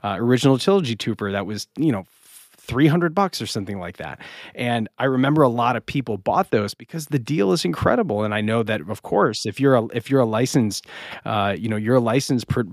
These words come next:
producer of these costumes, you want as many people as you can being like, "This is, this is how you get it." Um, and then through time, and, and obviously the pandemic didn't help things, but then there became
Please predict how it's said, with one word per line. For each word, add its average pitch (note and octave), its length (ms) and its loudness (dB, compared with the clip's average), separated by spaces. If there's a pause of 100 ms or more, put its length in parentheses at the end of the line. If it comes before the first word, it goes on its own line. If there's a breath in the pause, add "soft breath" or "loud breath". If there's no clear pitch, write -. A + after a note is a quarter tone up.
producer B2 540 2
of G2 140 -6
these G2 440 -16
costumes, A#2 480 -2
you B2+ 80 -4
want D#3+ 160 2
as G#2+ 140 -4
many A2+ 260 -2
people B2 300 -2
as G2+ 100 -2
you G#2 80 -4
can D3 380 4
being G#2+ 320 -2
like, G2+ 180 -2
"This - 220 -6
is, A2 200 -4
this G2+ 240 -8
is A2 300 -8
how - 160 -8
you G#2+ 180 0
get F#3+ 200 4
it." - 180 -6 (320 loud breath)
Um, C3+ 380 0
and D3 160 2
then D#3+ 160 4
through C#3+ 240 0
time, G3 400 0
and, A#2 180 6
and A#2 220 0
obviously B2+ 340 0
the A2+ 80 2
pandemic G2+ 540 -2
didn't G2 180 -2
help - 240 -2
things, G#2 180 0
but - 180 -8
then C3 140 4
there C#3 120 4
became A#2+ 480 -2